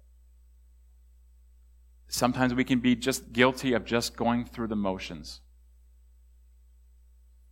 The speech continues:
But there's a lost world out there that needs believers who are a thousand percent sold out for their faith. There are fifty thousand people just in a, within a fifteen to twenty minute drive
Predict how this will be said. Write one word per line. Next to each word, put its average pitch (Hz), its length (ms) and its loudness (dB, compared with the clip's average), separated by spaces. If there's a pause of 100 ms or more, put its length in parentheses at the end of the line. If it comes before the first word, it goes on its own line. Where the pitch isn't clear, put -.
(220)
But - 400 4
there's 131 220 8
a 127 60 4
lost 139 500 6
world 139 220 6
out 110 200 6
there 95 400 2 (320)
that 120 160 0
needs 143 480 6
believers 127 540 4
who 127 160 2
are 104 100 8
a 101 60 6
thousand 151 560 4
percent 135 420 2
sold 127 280 2
out 110 380 6 (420)
for 110 140 -2
their 104 120 4
faith. 92 480 -2 (280)
There 143 120 10
are 147 60 8
fifty 185 420 2
thousand 147 380 8
people 123 440 0
just 156 400 6
in 143 160 4
a, 135 220 0
within 139 280 2
a 123 60 4
fifteen 165 420 0
to 131 60 2
twenty 139 260 0
minute 123 220 0
drive 127 400 8